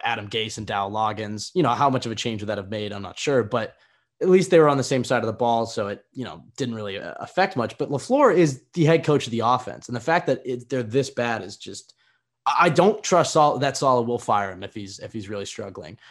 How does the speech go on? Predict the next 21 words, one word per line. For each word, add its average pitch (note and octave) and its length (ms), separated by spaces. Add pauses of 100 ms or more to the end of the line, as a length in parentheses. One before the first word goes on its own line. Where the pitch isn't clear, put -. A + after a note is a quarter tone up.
But F3 100
I, E3+ 240
like E3 220
you F3 60
said, A#2+ 180
I, C3+ 140
you D#3 180
don't G3 120
wanna C#3+ 140
put C3 220
Wilson A2+ 500 (520)
into B2 260
a A2+ 40
new A2+ 140
scheme G#2 280
second G2 300
year. F2+ 120
So B2 160
LaFleur's F3 380
here D#3+ 160
for, A2+ 380